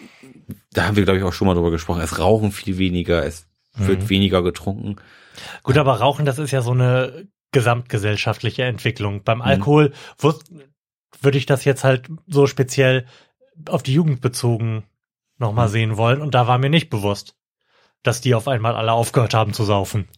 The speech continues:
Speaker 1: Ja, alle haben sie nicht aufgehört zu saufen. Wenn ich abends am Bahnhof lang fahre und die ganzen Besoffenen vor unserer kleinen Dorfdisco sehe,
Speaker 2: Mhm.
Speaker 1: dann würde ich sagen, es haben nicht alle aufgehört zu trinken.
Speaker 2: <laughs> Gut,
Speaker 1: Und
Speaker 2: das
Speaker 1: es
Speaker 2: heißt
Speaker 1: trinken auch
Speaker 2: aufgehört
Speaker 1: nicht
Speaker 2: zu
Speaker 1: alle
Speaker 2: trinken,
Speaker 1: weniger.
Speaker 2: trinken weniger, so.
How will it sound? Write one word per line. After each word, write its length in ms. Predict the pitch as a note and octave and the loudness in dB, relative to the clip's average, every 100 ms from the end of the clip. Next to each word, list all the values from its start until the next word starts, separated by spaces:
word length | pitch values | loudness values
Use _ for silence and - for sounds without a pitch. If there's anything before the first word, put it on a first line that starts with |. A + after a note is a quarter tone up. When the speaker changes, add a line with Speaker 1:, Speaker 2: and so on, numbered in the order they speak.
| _ | _
Speaker 1:
Ja, 180 | F#2+ D2+ | -2 -2
alle 240 | D#2+ F2 F2+ | -2 -2 0
haben 140 | F#2+ | 0
sie 80 | F2+ | 2
nicht 180 | G#2 - | 0 -2
aufgehört 400 | D#2+ - D#2 - | -8 -4 -6 -6
zu 140 | D#2 | -6
saufen. 280 | D#2+ D2+ D#2+ | -4 -4 -4
Wenn 120 | D#2+ | -2
ich 200 | E2+ E2+ | -2 -2
abends 380 | E2+ F2 F2+ - - - - - | -2 0 -2 -4 -10 -18 -14 -6
am 160 | F#2 | 0
Bahnhof 320 | E2+ G2 F#2+ | 2 2 0
lang 160 | F#2+ F#2+ | -2 -2
fahre 180 | - F#2 | 0 0
und 100 | E2+ | 0
die 80 | E2+ | 0
ganzen 360 | F2 F2 F#2 | 0 0 -4
Besoffenen 560 | F2 F2 G2 - F#2 F2+ | -4 0 0 0 0 0
vor 160 | - F2 | 0 -2
unserer 400 | F2 E2+ E2+ D#2+ - - _ _ _ _ - | 0 0 0 -2 -10 -20 _ _ _ _ -10
kleinen 280 | - F#2 F2 | -2 0 2
Dorfdisco 640 | B2+ B2+ F2+ - F2 E2+ | 0 0 -4 -4 -2 -2
sehe, 360 | D#2 E2+ G2+ C3 | 0 2 2 0
Speaker 2:
Mhm. 300 | C#3+ A#2 A2+ A2 | -2 0 2 2
Speaker 1:
dann 360 | F2 F2 G#2 - _ | 0 -4 -8 -16 _
würde 120 | - F#2 | -10 -6
ich 60 | |
sagen, 320 | F2+ F#2 F#2 E2 | 0 0 0 -6
es 180 | E2+ - | -8 -4
haben 100 | G2+ | 0
nicht 140 | A2 A2 | 2 4
alle 120 | A2+ | 4
aufgehört 380 | F#2+ - F#2 - | 2 0 -2 -2
zu 100 | - | -6
trinken. 520 | F2+ D2 E2+ - F3 - B2+ | -8 -6 -6 -6 -8 -14 -18
Speaker 2:
<laughs> 220 | - - | -18 -4
Gut, 220 | - F3 G#3 | 0 0 2
Speaker 1:
Und 100 | G3+ | 0
Speaker 2:
das 100 | E3+ | 2
Speaker 1:
es 40 | |
Speaker 2:
heißt 80 | A3+ | 2
Speaker 1:
trinken 140 | C3+ | 4
auch 60 | A3+ | 4
Speaker 2:
aufgehört 160 | A2+ A#2+ | 4 4
Speaker 1:
nicht 120 | G#2+ | 4
Speaker 2:
zu 60 | A#2+ | 2
Speaker 1:
alle 80 | |
Speaker 2:
trinken, 20 | A#2 | 2
Speaker 1:
weniger. 140 | F2 | 0
Speaker 2:
trinken 240 | D#3+ B2+ A#2 | 0 0 2
weniger, 380 | B2 G2+ F#2+ | 2 0 -4
so. 220 | F2+ G2 | -6 -8